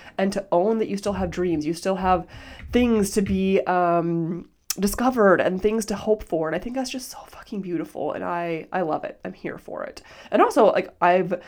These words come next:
done a really good job at curating my Instagram and my Facebook feed because I see a lot of y'all are readers. And I love seeing all the books that you read for the year and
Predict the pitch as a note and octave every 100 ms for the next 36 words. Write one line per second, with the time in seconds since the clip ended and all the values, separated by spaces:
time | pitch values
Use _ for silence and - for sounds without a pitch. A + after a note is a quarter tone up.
0 | - - A#3+ E3+ G4 F4 F#3 G3 E3+ -
1 | G3 F#3 F3+ F3+ - F#3 G3+ G#3+ A3+ F3+
2 | D3+ D3 D3+ F3+ G3 C#4 - D4+ C#4+ F3+
3 | - D#4+ A#3+ C4 A#3+ F#3 D#3 A#3+ F3 -
4 | D3+ F3 D#3+ G#3 G#3+ B3+ A3+ G3+ G3 A3
5 | - - A3+ A3 G#3+ G#3 G#3 G#3 G3+ G3+
6 | G3+ - D#3